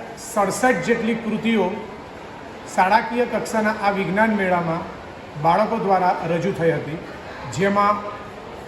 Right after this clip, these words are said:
અમારી શાળાના બે હજાર જેટલા વિદ્યાર્થીઓએ એનો લાભ લીધો.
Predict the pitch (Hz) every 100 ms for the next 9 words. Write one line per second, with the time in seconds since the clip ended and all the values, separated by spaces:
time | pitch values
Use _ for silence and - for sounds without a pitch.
0 | 202 214 233 254 247 226 190 214 196 160
1 | 165 - - - - - 151 190 220 165
2 | 131 240 240 214 190 202 175 156 202 202
3 | 190 202 175 147 139 - - - - -
4 | 180 190 165 165 147 - - - - -
5 | - 160 131 131